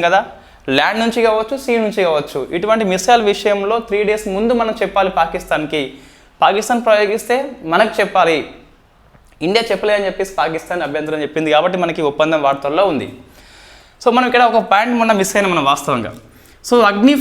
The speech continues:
ఫైవ్ అనేది in fact ఫస్ట్ ఉన్నది ఇదేమో, <coughs> so మన టెస్సీ థామస్ అగ్ని మహిళ అని చెప్పేసి పిలుస్తాం. So టెస్-, ఆ, టెస్సీ థామస్ అని చెప్పేసి అగ్ని ఫైవ్ యొక్క రూపకర్త మనకు.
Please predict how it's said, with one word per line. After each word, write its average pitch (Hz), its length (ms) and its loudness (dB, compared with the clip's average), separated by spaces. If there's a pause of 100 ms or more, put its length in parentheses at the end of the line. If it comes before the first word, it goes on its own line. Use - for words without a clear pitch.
ఫైవ్ 262 320 2
అనేది 262 300 4
in 233 140 2
fact 254 200 0 (140)
ఫస్ట్ 233 320 -2
ఉన్నది 262 300 2 (500)
ఇదేమో, 240 340 4 (800)
<coughs> - 720 -20
so 196 140 0
మన 220 80 2 (120)
టెస్సీ 214 280 2 (100)
థామస్ 233 380 2 (200)
అగ్ని 208 280 4
మహిళ 226 280 2
అని 233 100 2
చెప్పేసి 226 320 -4
పిలుస్తాం. 196 380 0 (580)
So - 40 -4 (200)
టెస్-, 190 220 0 (300)
ఆ, 156 100 0 (100)
టెస్సీ 180 280 0 (100)
థామస్ 214 340 0
అని 220 120 0
చెప్పేసి 214 360 0 (300)
అగ్ని 196 300 -2
ఫైవ్ 226 220 0
యొక్క 208 160 -4 (600)
రూపకర్త 208 420 2 (120)
మనకు. 190 240 -2